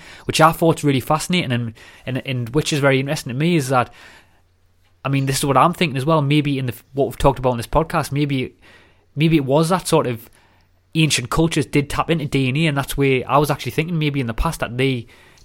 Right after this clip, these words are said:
did get a lot of their sort of knowledge from, because obviously a lot of ancient, uh, dis-, depictions and things like that obviously always sort of,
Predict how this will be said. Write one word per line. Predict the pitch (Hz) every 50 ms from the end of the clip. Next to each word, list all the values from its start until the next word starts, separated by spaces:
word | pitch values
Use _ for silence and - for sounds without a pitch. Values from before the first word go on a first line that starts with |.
| - -
did | 143 139 123 -
get | 156 139 131
a | 131
lot | 131 127 -
of | 127
their | 127 127 123
sort | 117 - 135 113
of | 110 110
knowledge | 117 117 120 131 147 139
from, | - - 170 170 170
because | 156 143 - 143 123 110 - - - - - - - - - -
obviously | 135 139 131 - 143 135
a | 123
lot | 131 135 131
of | 131 123
ancient, | 123 143 139 127 135 123 120 123
uh, | 120 120 120 113 - _ _ _ -
dis-, | - 120 - _ - - -
depictions | - 127 - - 156 - - 156 135
and | 131 117
things | - 131 120 113
like | 117 113
that | 117 156 151 123
obviously | - 131 117 - - 123 87 87 - - _ _
always | - 135 135 139 135 131 127 -
sort | - 139 131 95
of, | 113